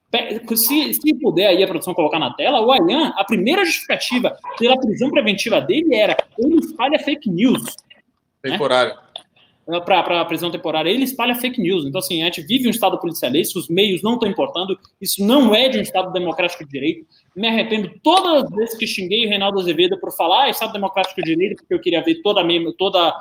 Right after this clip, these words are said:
Speaker 1: a gangue do P T presa, e ainda quero, mas pelos meios legais. A gente tem que ter uma reforma, ah, constitucional muito forte pra que o Código de Processo Penal seja modernizado, os processos sejam muito mais rápidos do que são, do que são hoje, mas realmente esse método de primeiro você prende, depois você investiga, é coisa de republiqueta,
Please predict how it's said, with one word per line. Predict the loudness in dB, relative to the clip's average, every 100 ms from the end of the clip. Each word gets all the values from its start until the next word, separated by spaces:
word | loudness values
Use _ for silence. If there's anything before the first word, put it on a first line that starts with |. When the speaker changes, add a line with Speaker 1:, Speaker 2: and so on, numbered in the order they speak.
| -12 -6
Speaker 1:
a | -2
gangue | 0 0
do | 0
P | 0 0
T | 0 0
presa, | 2 4 4
e | 2
ainda | 2 2 0 -2
quero, | 0 0 0 -4 _ _
mas | -6
pelos | -2 -4 -2
meios | -2 -2 -2
legais. | -2 -2 -2 -4
A |
gente | -10
tem | -16
que | -10
ter | -6
uma |
reforma, | -6 -4 2 2 2 -4 -6 _ -4
ah, | -4
constitucional | -2 -4 -4 -2 -2
muito | -2 -6 -2
forte | 2 2 2
pra | -4
que | -2
o | -2
Código | 0 -4 -4
de | -6
Processo | -6 -6 -6
Penal | 0 0 -2 -14 -18 -4
seja | 0
modernizado, | 2 2 2 2 0 2 2
os | 2
processos | -2 -4 -6 -14
sejam | -6 -2
muito | 0 2
mais | 0 -2
rápidos | -4 -6 -6
do |
que | -6
são, | -6
do | -8 -10 -6
que | -4
são | 0
hoje, | 2 2 0 -6 -16 _
mas | -6 0
realmente | 2 4 2
esse | 0 2
método | 2 2 -2 -2
de | -2
primeiro | 0 4 4 4
você | 0
prende, | 0 -2 -2
depois | -2 -2
você | -4
investiga, | -4 -4 -6 -8
é |
coisa | -8 -8
de | -2
republiqueta, | -2 -2 0 0 0 2 2 2 -2